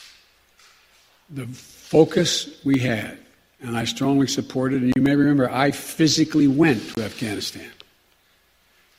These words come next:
I was up in that pass where Osama bin Laden was allegedly escaped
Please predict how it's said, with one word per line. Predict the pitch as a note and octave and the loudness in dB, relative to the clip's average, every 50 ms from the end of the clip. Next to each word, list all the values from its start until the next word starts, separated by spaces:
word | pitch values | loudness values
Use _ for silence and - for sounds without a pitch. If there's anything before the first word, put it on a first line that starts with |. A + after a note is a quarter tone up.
| - | -16
I | - A#2+ | -10 -6
was | B2 B2+ A#2+ A#2 | -2 -2 2 4
up | C3+ C#3 C#3+ - - - - - | 6 4 4 4 0 -8 -12 -6
in | D3 B2+ B2+ | -2 2 2
that | C#3 C#3 C3 C3+ - | 2 2 0 -2 -4
pass | - D3+ D#3 C#3+ A2+ F#2+ - - - - - - - B2 A#2+ | -2 0 0 2 0 -2 -4 -8 -10 -10 -10 -12 -14 -12 -8
where | A#2+ A#2+ A#2+ A#2+ A#2 A2+ A2 A#2 - - - - _ _ - - | -4 -2 -2 0 -2 -2 -4 -8 -12 -16 -20 -20 _ _ -16 -12
Osama | A2+ A2+ - - C3 C3 C3+ C3 A#2+ | -8 -6 -4 0 2 2 2 2 2
bin | A#2+ C3 B2+ C3 | 2 2 2 2
Laden | C3 C3+ C3+ C3 A2+ A#2 A2+ A2 A2+ - - - - - _ _ _ _ _ _ _ _ _ _ _ - | 4 2 2 2 2 0 -2 -2 -6 -10 -14 -20 -20 -20 _ _ _ _ _ _ _ _ _ _ _ -8
was | C3 B2 A#2+ A#2+ A#2 A#2 A2+ - - | -6 -4 -2 -2 -2 -2 -4 -4 -6
allegedly | A#2 A2+ A#2 B2+ C3 B2+ A2+ B2+ A#2+ A#2 A#2+ A#2 | -4 -2 0 0 0 0 0 -2 -2 0 0 0
escaped | A#2 A2 - - - D3+ C3+ A2+ - - - - - | 0 -2 -2 0 2 2 2 2 0 -4 -8 -14 -16